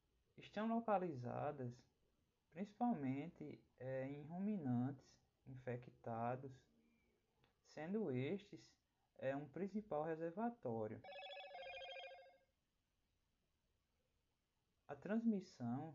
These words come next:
se dá por compartilhamento, principalmente de agulhas com sangue infectado, contaminado, e também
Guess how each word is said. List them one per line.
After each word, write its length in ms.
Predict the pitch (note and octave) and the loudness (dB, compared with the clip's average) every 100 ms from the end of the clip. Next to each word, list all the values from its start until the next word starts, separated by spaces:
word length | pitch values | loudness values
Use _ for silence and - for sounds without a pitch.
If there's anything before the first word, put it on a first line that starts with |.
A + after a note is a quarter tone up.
| - | -12
se 100 | - C#3+ | -14 0
dá 200 | C3+ B2+ | 2 2
por 240 | C#3 B2+ | 0 -8
compartilhamento, 1200 | - C#3+ E3+ E3+ F#3+ F#3 F#3+ B2 A2+ B2 - B2+ A#2+ _ _ _ _ | -8 -6 -6 -4 -6 -4 -2 0 0 0 -2 -10 -12 _ _ _ _
principalmente 720 | D3 G3+ - G3+ D3+ C#3 C#3 | -8 -8 -4 -4 -2 -4 -4
de 160 | C3+ C#3+ | -2 0
agulhas 680 | C3+ A2+ A2 B2+ D#3 C3 | 0 -2 -4 -2 -2 -4
com 220 | - B2+ B2+ | -6 -4 -4
sangue 400 | B2+ A#2+ A#2 A#2+ | -4 0 2 0
infectado, 920 | A#2+ A#2+ A#2+ - - G#2 A#2 C3+ B2 | -2 -6 -8 -12 -8 -4 -2 -2 -4
contaminado, 1040 | A#2 A#2+ A#2+ A#2 A#2 G#2+ G#2 A2 B2+ A#2+ - - _ _ _ _ _ _ _ _ _ | -8 -6 -2 0 0 0 -4 -4 -4 -6 -10 -20 _ _ _ _ _ _ _ _ _
e 80 | - | -16
também 840 | - A#3 A#3 C3+ B2 C3+ F#3 D#3 | -4 0 0 4 4 4 -2 -6